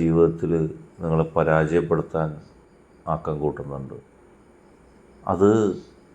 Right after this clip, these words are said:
ആദ്യഘട്ടത്തിൽ നിങ്ങളുടെ വ്യക്തിക്ക് മനസ്സിലായില്ല. നിങ്ങളുടെ വ്യക്തി അവരെയൊക്കെ ശുദ്ധഗതിക്കാരെന്നാണ് കണക്കാക്കിയിരുന്നത്.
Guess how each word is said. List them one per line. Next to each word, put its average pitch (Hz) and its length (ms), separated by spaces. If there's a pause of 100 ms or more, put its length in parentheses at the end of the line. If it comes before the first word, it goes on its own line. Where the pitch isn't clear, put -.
(140)
ആദ്യഘട്ടത്തിൽ 90 760 (100)
നിങ്ങളുടെ 87 260
വ്യക്തിക്ക് 82 420
മനസ്സിലായില്ല. 76 600 (340)
നിങ്ങളുടെ 90 320
വ്യക്തി 92 300
അവരെയൊക്കെ 87 400 (100)
ശുദ്ധഗതിക്കാരെന്നാണ് 90 1080 (400)
കണക്കാക്കിയിരുന്നത്. 76 840